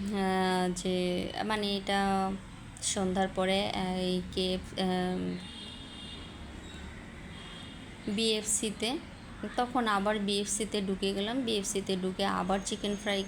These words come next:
খেয়ে নিলাম। তো আজকে খেতে খেতে, আহ, জীবন শেষ হয়ে গিয়েছিল। তো খাওয়া দাওয়ার পরে তো ঘোরাফেরা শেষ করে বাসায় চলে আসলাম। তো রাতের বেলা আর আমি কিছু খাইনি, কারণ এত পরিমাণ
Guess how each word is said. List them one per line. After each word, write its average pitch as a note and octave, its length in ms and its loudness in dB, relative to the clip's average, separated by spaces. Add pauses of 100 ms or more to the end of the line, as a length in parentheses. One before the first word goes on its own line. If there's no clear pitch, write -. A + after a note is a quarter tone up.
খেয়ে G3+ 160 2
নিলাম। G3 400 0
তো G3 100 2
আজকে F#3+ 520 2 (100)
খেতে F#3+ 180 0
খেতে, F#3+ 360 0
আহ, F#3 1040 -2
জীবন G3 360 4
শেষ A3 360 2
হয়ে G#3 180 2
গিয়েছিল। G3+ 600 0 (100)
তো - 100 0 (100)
খাওয়া A#3 240 2
দাওয়ার A3 360 4
পরে G#3 300 2
তো G#3+ 380 2 (120)
ঘোরাফেরা G3+ 560 2
শেষ G#3+ 420 0
করে G3+ 240 2
বাসায় G3 420 2
চলে G3+ 280 2
আসলাম। A3+ 380 -2 (480)
তো C4+ 100 6
রাতের A3 400 4
বেলা A3 260 4
আর A3 60 2
আমি A3 280 2
কিছু A3 240 0 (120)
খাইনি, A3+ 520 2
কারণ G3 440 4
এত G3+ 220 -2 (100)
পরিমাণ G3+ 420 2